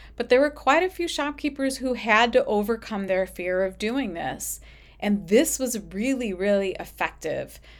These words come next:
Um, part of it is so many of our customers wanted to shop with us, but they couldn't.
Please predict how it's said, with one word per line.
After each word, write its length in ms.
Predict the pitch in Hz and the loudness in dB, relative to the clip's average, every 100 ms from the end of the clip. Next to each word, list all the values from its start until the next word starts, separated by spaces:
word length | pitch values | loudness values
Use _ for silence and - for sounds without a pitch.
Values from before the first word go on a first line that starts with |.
| - - | -20 -6
Um, 220 | 196 196 196 | -4 -2 -4
part 300 | - 208 269 | 2 4 4
of 100 | 208 | 4
it 120 | 190 | 2
is 380 | 202 196 - - | 0 0 -4 -8
so 200 | - 233 | 0 2
many 200 | 269 269 | 2 2
of 80 | 226 | 0
our 80 | 208 | -2
customers 520 | 214 202 214 214 202 | -4 -4 -4 -4 -4
wanted 520 | 190 170 170 202 233 | -6 -4 -2 -2 -2
to 80 | 269 | -2
shop 280 | 285 269 269 | 0 0 -2
with 160 | 294 | -2
us, 300 | 294 311 311 | 0 -2 -4
but 160 | - 208 | -8 -4
they 100 | 196 | -6
couldn't. 540 | - - 302 175 - | -4 -2 -2 -2 -6